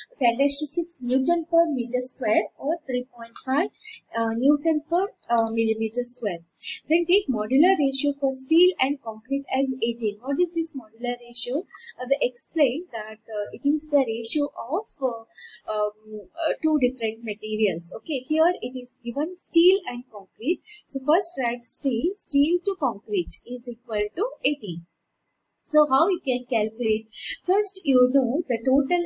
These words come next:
how you can calculate the total area of the concrete you have to find. What is the total area of the concrete? That is whole area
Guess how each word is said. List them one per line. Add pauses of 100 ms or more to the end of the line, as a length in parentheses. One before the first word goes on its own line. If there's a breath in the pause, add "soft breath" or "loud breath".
how
you
can
calculate
the
total (100)
area
of (120)
the (400 loud breath)
concrete
you
have
to
find. (120)
What
is
the (160)
total
area
of (100)
the
concrete? (480 loud breath)
That
is
whole
area